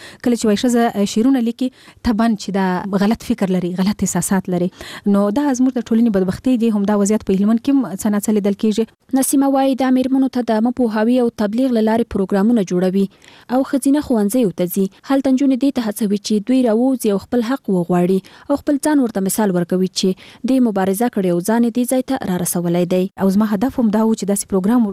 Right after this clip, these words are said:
Speaker 1: جوړ کړم یا داسې پروګرام کې زه ګډون وکړم چې هلته د خوندو شتون زیات وي. یا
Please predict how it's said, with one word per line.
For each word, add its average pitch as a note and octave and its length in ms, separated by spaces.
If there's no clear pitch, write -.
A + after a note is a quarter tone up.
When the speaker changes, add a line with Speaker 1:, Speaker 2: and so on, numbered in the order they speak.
Speaker 1:
جوړ B3 200
کړم G#3+ 160
یا F#3+ 40
داسې G#3 260
پروګرام G#3 300
کې G#3 40
زه G3+ 120
ګډون G3+ 320
وکړم G#3+ 240
چې G#3 120
هلته G3 140
د F3+ 80
خوندو G#3+ 320
شتون - 280
زیات F#3 260
وي. F3 60
یا A3+ 40